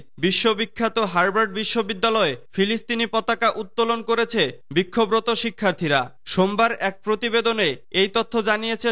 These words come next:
সংবাদ মাধ্যম নিউ ইয়র্ক পোস্ট ও এনডিটিভি। এনডিটিভির প্রতিবেদনে বলা হয়েছে, যুক্তরাষ্ট্রের বিভিন্ন কলেজ ক্যাম্পাসে ফিলিস্তিনপন্থী বিক্ষোভ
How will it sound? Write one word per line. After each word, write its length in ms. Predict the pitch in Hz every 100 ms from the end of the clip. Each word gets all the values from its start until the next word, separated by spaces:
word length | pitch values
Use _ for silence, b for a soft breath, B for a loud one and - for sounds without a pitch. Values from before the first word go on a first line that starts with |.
| -
সংবাদ 340 | 185 196 214 196
মাধ্যম 440 | 220 214 202 226 220 - -
নিউ 200 | 170 220
ইয়র্ক 260 | 233 226 220
পোস্ট 260 | 233 247 240 -
ও 100 | 185 185 180
এনডিটিভি। 600 | 208 208 170 147 147 131 127 -
এনডিটিভির 560 | 160 185 196 226 226 233
প্রতিবেদনে 640 | 214 208 226 220 226 226
বলা 240 | 214 214
হয়েছে, 380 | 214 226 214 208 139 - - 139
যুক্তরাষ্ট্রের 680 | 170 185 226 226 208 233 190
বিভিন্ন 380 | 190 202 220 226
কলেজ 300 | 208 208 220 214
ক্যাম্পাসে 480 | 220 233 226 214 143 127 -
ফিলিস্তিনপন্থী 840 | 180 202 220 240 233 233 226 233 208
বিক্ষোভ 340 | 208 - 226